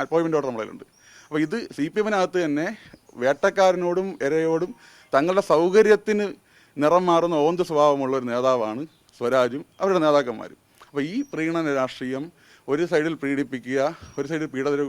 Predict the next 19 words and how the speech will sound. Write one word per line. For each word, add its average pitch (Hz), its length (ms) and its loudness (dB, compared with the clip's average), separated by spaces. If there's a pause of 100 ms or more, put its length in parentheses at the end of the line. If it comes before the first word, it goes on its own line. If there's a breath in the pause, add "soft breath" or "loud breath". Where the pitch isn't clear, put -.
(320)
കൂടെ 131 220 -4
നിൽക്കുക 131 220 -4
എന്ന് 127 140 -4
പറയുക, 117 280 -2 (380 loud breath)
മറ്റിടത്ത് 156 600 -4 (280)
വേട്ടക്കാരൻ്റെ 147 720 2 (380 soft breath)
കയ്യാളുകളായി, 139 760 4
വേട്ടക്കാരൻ്റെ 135 720 0 (520 loud breath)
ആളുകളായി 127 440 2
മാറുക 123 280 -4
എന്നുള്ളത് 202 360 -2
സി 190 120 -4
പി 233 100 -2
എമ്മിൻ്റെ 220 220 -2
ഒരു 190 120 -12
പൊതു 208 180 -2 (240)
സ്വഭാവമാണ്. 185 580 4
കഴിഞ്ഞ 165 320 0
കാലം 165 240 0